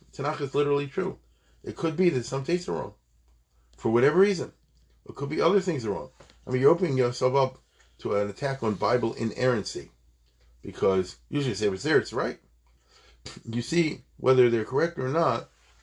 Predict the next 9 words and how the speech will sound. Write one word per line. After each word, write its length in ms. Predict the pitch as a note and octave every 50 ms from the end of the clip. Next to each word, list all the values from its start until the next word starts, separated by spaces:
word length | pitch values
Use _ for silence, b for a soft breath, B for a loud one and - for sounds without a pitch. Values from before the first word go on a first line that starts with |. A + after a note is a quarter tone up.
| b b _
There 100 | - A#2+
were 100 | A#2 A2
Tanoim, 420 | - - A#2 A#2 B2+ C#3+ D#3+ D#3+
Amoraim 500 | B2+ G2+ G2 A2 A#2+ C#3 C#3+ C#3 C3+ C3 - _
who 80 | A#2+ A#2+
were 80 | A2
prepared 520 | A2 A2+ - - A#2 A2 A#2+ C3 C3+ C3 - _ _ _ _ _ _
to 80 | - -
say, 420 | - A2+ G#2 G2+ G#2 A#2+ C3+ C3+